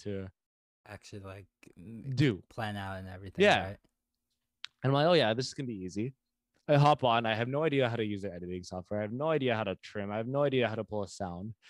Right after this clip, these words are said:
Speaker 1: I have no idea, um,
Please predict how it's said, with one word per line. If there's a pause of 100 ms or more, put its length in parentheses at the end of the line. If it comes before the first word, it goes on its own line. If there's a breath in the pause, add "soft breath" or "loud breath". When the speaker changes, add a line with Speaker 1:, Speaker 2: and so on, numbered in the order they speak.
(220 loud breath)
Speaker 1:
I
have
no
idea, (680)
um,